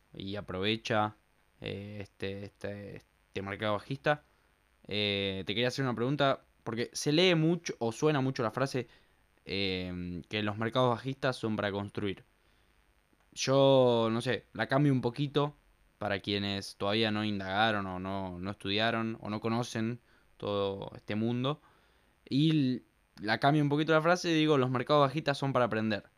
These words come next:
No sé si tenés alguna recomendación, algún libro para aprender sobre Bitcoin,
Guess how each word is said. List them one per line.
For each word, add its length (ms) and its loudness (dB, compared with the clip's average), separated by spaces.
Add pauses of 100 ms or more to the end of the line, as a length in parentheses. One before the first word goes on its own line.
(380)
No 120 -4
sé 160 -2
si 220 0
tenés 460 0
alguna 320 0
recomendación, 840 0
algún 320 0
libro 400 2
para 140 -2
aprender 500 0
sobre 280 -4
Bitcoin, 640 -2